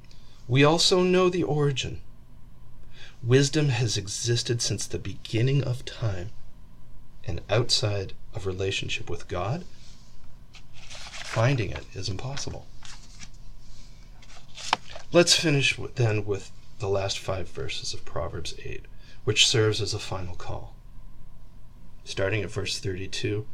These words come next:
it says, "Now then, my children, listen to me. Blessed are those who keep my ways.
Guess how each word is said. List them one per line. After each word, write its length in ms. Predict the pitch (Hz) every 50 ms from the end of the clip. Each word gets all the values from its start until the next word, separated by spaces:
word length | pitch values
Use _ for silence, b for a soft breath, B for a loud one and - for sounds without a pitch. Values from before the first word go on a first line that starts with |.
| B B B B B B B B B B B B
it 80 | - -
says, 260 | - 110 92 90 -
"Now 260 | 104 107 110 117 120
then, 220 | 117 120 117 113 117
my 120 | 107 107
children, 520 | 107 - - - 110 107 110 110 107 104
listen 300 | 101 104 - - - 101
to 180 | - - - 98
me. 240 | 92 95 101 - - - - - - - - - - - - - - - - - - - - B B B B B B B B B B -
Blessed 360 | 110 117 123 120 - - -
are 100 | 101 101
those 280 | 95 95 95 95 95 -
who 80 | -
keep 240 | - - - 90 -
my 140 | 95 90 87
ways. 380 | 90 90 92 98 - - -